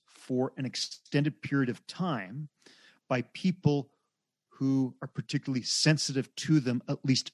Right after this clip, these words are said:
neurologically. Um, and so, you know, lectins, you know, are not things that are safe, uh, virtually for anybody.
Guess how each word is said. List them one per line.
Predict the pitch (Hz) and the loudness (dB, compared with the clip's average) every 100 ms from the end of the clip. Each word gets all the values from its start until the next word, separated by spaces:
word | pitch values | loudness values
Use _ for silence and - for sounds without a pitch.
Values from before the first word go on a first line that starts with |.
| - | 0
neurologically. | 120 110 107 104 113 110 - - - - _ _ _ _ _ _ _ _ _ - _ _ - | 2 4 2 2 0 -4 -12 -16 -20 -20 _ _ _ _ _ _ _ _ _ -20 _ _ -18
Um, | 104 98 98 95 85 - _ - | -10 -6 -4 -6 -10 -16 _ -6
and | 104 98 | -2 2
so, | - 120 113 110 104 90 _ _ | 4 6 6 4 0 -6 _ _
you | 131 | -2
know, | 110 95 - - | -2 -4 -8 -4
lectins, | 117 147 151 - 131 120 113 110 - - _ _ _ _ - | 4 4 4 -2 2 4 4 2 0 -2 _ _ _ _ -4
you | 117 | 0
know, | 107 101 _ _ 147 | 2 0 _ _ 6
are | 147 156 | 10 10
not | 143 127 127 - - - | 10 6 2 -4 -20 -6
things | 127 120 107 | -2 -2 -4
that | 117 - - | -8 -8 -10
are | 113 | -10
safe, | - - - 113 95 - - _ _ _ _ - | -6 -6 -4 -4 -6 -14 -20 _ _ _ _ -18
uh, | 104 95 95 92 90 - | -12 -10 -10 -12 -16 -16
virtually | 101 113 113 113 107 | -6 -6 -4 -6 -4
for | 98 - 107 104 - | -6 -8 -10 -10 0
anybody. | 117 110 101 101 95 80 | 6 6 6 2 -2 -10